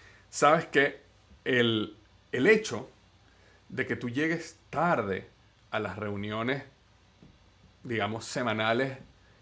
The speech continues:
con el vicepresidente, este, me hace sentir a mí como que no respetas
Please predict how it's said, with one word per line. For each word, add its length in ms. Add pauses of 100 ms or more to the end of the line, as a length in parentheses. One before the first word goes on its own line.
(140)
con 440 (520)
el 100
vicepresidente, 920 (1000)
este, 720 (440)
me 420
hace 360
sentir 640
a 80
mí 260 (1040)
como 300
que 340 (280)
no 380
respetas 920